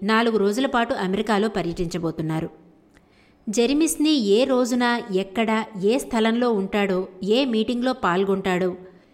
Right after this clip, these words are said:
ఎవరితో చర్చలు జరుపుతాడో, ఏ ఏ విందుల్లో పాల్గొనబోతున్నాడో, విమానం దిగి అమెరికా భూభాగం మీద పాదం మోపిన మరుక్షణం నుంచి మళ్లీ విమానపు మెట్ల మీద పాదం మోపి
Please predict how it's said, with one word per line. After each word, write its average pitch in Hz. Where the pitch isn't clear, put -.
ఎవరితో 254
చర్చలు 240
జరుపుతాడో, 202
ఏ 214
ఏ 285
విందుల్లో 240
పాల్గొనబోతున్నాడో, 196
విమానం 277
దిగి 262
అమెరికా 262
భూభాగం 233
మీద 233
పాదం 220
మోపిన 226
మరుక్షణం 226
నుంచి 202
మళ్లీ 247
విమానపు 247
మెట్ల 262
మీద 254
పాదం 226
మోపి 202